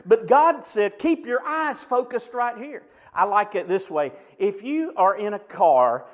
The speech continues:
and you keep looking in the mirror, guess what's gonna happen? You're gonna run off the road.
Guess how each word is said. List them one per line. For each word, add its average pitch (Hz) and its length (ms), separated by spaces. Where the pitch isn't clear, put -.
and 190 200
you 269 140
keep 285 500
looking 226 480
in 196 280
the 156 240
mirror, 165 480
guess 190 240
what's 190 180
gonna 143 240
happen? 165 340
You're 269 160
gonna 160 220
run 220 320
off 247 220
the 262 100
road. 120 440